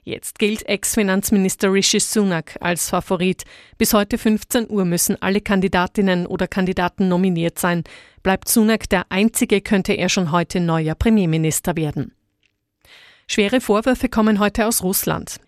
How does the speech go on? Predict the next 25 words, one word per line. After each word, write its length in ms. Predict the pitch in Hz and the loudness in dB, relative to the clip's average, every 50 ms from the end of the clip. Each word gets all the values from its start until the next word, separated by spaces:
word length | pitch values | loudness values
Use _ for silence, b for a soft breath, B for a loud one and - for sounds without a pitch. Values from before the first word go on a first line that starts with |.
| _ - | _ 0
Demnach 460 | 202 202 196 190 170 190 247 - - | 2 4 4 4 2 2 0 0 2
will 160 | - 175 165 156 | 2 2 2 2
die 140 | 180 185 | 0 0
Ukraine 640 | - 190 - - - 202 - - 190 185 185 214 240 | 0 -2 -6 -6 -4 -6 -4 -2 0 2 2 2 2
im 200 | - 226 220 - - | 2 0 0 0 -2
eigenen 400 | 185 170 170 - 226 220 226 185 | -4 -4 0 2 4 4 4 2
Land 320 | 165 165 160 180 214 - | 2 2 2 0 0 0
eine 180 | 180 196 190 190 | 0 0 2 2
schmutzige 560 | - - - 196 226 - - - 214 - 214 | 0 0 0 0 -2 0 -2 -2 0 0 0
Bombe 340 | - - 185 196 214 214 196 | 0 2 2 2 2 2 2
mit 260 | 175 175 165 - - | 0 0 -2 -4 -4
radioaktivem 880 | 160 160 170 170 190 175 175 175 - 190 - - - - 196 - 202 185 | -2 -2 -2 -2 -2 -2 -2 -2 -4 -8 -10 -8 -4 -4 -2 0 0 0
Material 580 | 180 175 - - 190 175 180 165 160 185 214 - | 0 -2 -2 -4 -4 -2 -2 0 0 0 -2 0
zünden 440 | - - 214 185 180 - - 185 - B B B B | 0 0 2 0 0 0 0 0 0 B B B B
und 240 | - 226 - - | -4 -2 0 0
dann 180 | 214 202 202 185 | 0 0 0 0
Moskau 440 | 170 170 180 - - - - 208 202 | 0 -2 -2 -2 -4 -2 0 0 2
dafür 280 | - 220 - - 220 | 0 0 2 2 2
verantwortlich 760 | 208 - 254 - 175 175 165 - - 170 160 - - 165 - - | 2 0 -2 -4 -4 -6 -4 -4 -4 -6 -4 -4 -8 -8 -6 -4
machen, 320 | 170 151 - - 165 151 | -6 -4 -4 -4 -6 -4
heißt 260 | 180 - - - - | -4 -4 -6 -6 -6
es 140 | 180 - - | -4 -2 0
aus 140 | 170 - - | 0 0 0
dem 140 | - 196 190 | 0 0 0
Kreml. 380 | - - 190 185 190 180 - | 2 2 2 2 2 2 0